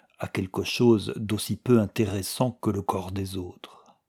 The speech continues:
Les lettres sont pleines de discours sur l'état de son propre esprit et empreintes de cet orgueil qui veut simuler l'humilité. Missis Rebecca se jette constamment des cendres sur la tête,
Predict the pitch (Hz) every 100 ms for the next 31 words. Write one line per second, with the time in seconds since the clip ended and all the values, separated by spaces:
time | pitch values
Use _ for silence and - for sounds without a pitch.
0 | _ _ _ _ _ _ - 180 202 214
1 | - 160 - 131 - 135 143 127 110 95
2 | 117 - - - 104 107 104 - 101 98
3 | 98 113 101 95 101 - - 110 - 113
4 | - - 117 113 - - - - 139 -
5 | 151 135 - 165 151 117 110 - 107 -
6 | 113 110 101 110 117 113 95 98 107 -
7 | 117 104 117 110 - - 151 143 131 135
8 | 110 110 104 98 92 - 95 92 90 104
9 | _ _ _ _ _ _ _ _ _ -
10 | 107 - 110 98 107 95 104 - 113 -
11 | 101 104 - - 113 - 107 110 113 98
12 | - 107 92 98 - 117 143 - 180 -
13 | - -